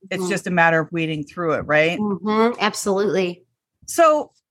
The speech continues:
Speaker 1: have you found that your online presence is helping you reach people?
Speaker 2: Definitely. Absolutely. We don't do any paid advertising at all. We do no pay per leads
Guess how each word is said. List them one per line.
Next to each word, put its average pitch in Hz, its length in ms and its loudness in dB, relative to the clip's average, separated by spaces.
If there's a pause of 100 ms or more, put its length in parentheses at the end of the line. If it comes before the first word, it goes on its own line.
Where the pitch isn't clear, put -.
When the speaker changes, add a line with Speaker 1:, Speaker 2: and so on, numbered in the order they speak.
(100)
Speaker 1:
have 311 180 2
you 339 80 2
found 339 320 2
that 294 140 -6
your 302 140 0
online 262 340 4
presence 262 380 -4
is 214 140 -8
helping 311 640 0
you 285 320 2
reach 277 340 -2
people? 330 540 0 (880)
Speaker 2:
Definitely. 170 640 -4 (340)
Absolutely. 170 480 -2
We 185 160 2
don't 233 220 4
do 180 160 4
any 165 280 0
paid 156 260 -2
advertising 147 560 0
at - 120 -4
all. 135 280 0
We 156 80 -6
do 156 220 0
no 160 400 4
pay 165 200 0
per 147 160 -4
leads - 500 -6